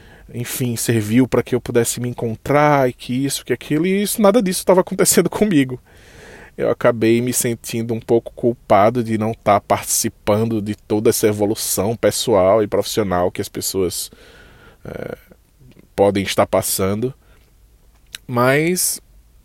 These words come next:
eu sei que eu tenho ciência que eu não sou a única pessoa que tá pensando isso, que tá passando por isso.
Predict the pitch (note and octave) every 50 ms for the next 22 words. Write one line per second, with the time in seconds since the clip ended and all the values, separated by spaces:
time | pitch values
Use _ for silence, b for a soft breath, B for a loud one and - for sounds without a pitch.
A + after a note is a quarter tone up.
0 | _ _ - - - - E3 - - - F3+ F#3 - - A#3 A#3 A3+ F#3 F3 B2+
1 | A2 G2+ F#2+ - A#2+ A#2 B2 - - D3+ D#3+ - - - B2+ A2+ A2+ - - F2+
2 | - - - F#2 F#2+ F#2+ F2+ - - - F#2 F#2+ G#2+ A#2+ - G2+ G2 G2+ G#2 -
3 | - - G2+ - - - G#2 - - - - G2+ - - G#2+ G2+ - - G2+ F#2
4 | F#2+ G2 F#2 G2 - - - - - - - - A#2 A2+ - A#2+ G#2+ G#2+ G#2 -
5 | G2 E2+ - - - -